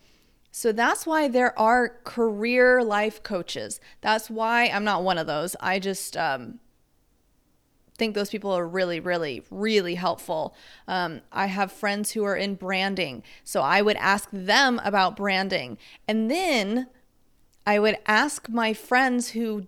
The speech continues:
don't know anything about branding what my brand should be.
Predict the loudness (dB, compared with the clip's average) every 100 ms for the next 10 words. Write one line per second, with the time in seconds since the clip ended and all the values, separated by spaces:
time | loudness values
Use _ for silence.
0 | 0 0 0 0 0 -2 -4 -2 -2 -2
1 | -4 -2 0 -2 -2 -8 -8 -8 -8 -8
2 | -10 _ _ _ _ _ _ -8 -2 -2
3 | 0 -2 -2 0 0 -2 -4 -6 -6 -6
4 | -6 -8